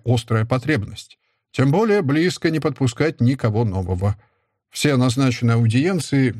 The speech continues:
я просмотрю сам – но присмотритесь к спискам лиц сопровождения, всех этих помощников,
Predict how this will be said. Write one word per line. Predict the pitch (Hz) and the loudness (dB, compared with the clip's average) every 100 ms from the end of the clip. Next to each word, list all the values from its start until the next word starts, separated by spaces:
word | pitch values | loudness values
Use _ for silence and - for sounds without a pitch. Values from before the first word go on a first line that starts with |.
| 107 | -2
я | 151 | -2
просмотрю | 156 123 - 117 120 120 | 0 -2 0 0 0 -4
сам – | - 101 87 _ _ _ _ | -2 -6 -6 _ _ _ _
но | 113 202 | 2 2
присмотритесь | 233 196 185 175 170 233 196 185 - _ | 0 -2 0 -2 0 0 0 -2 -2 _
к | |
спискам | - - 190 185 - 127 | -16 -2 0 0 2 2
лиц | 120 208 160 - - | 4 2 -2 -10 -20
сопровождения, | - 113 123 131 127 113 104 87 78 76 | -2 0 2 2 2 2 0 -2 -12 -16
всех | - 175 | -4 -2
этих | 139 120 120 | 0 -2 -2
помощников, | - 123 151 - 143 135 135 | 2 2 2 0 -2 0 -2